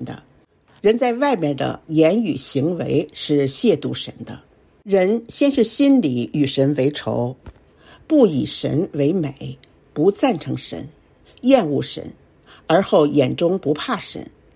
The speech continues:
再后在心里怨恨神，以致在外面亵渎神，所以人真是需要与神和好。七，愚顽人心里说没有神。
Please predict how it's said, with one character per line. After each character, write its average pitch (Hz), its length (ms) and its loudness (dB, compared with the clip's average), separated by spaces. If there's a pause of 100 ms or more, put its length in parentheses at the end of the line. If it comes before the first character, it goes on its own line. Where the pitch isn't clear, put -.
(320)
再 202 240 0
后 160 380 -6 (160)
在 175 320 2
心 240 300 2
里 - 240 -4
怨 208 160 4
恨 151 180 -6
神， - 320 -12 (640)
以 175 160 4
致 208 320 4
在 175 300 2
外 196 280 2
面 147 340 0
亵 226 280 2
渎 131 180 -4
神， - 280 -10 (680)
所 - 220 2
以 147 240 2
人 156 360 2
真 226 200 8
是 226 140 -2
需 - 180 -4
要 160 220 -2
与 147 160 0
神 135 220 -4
和 135 220 -6
好。 127 380 -12 (2250)
七， 185 400 -4 (840)
愚 240 240 6
顽 214 280 2
人 160 260 2
心 202 220 2
里 160 120 0
说 165 460 -2
没 147 200 2
有 202 160 2
神。 - 380 -10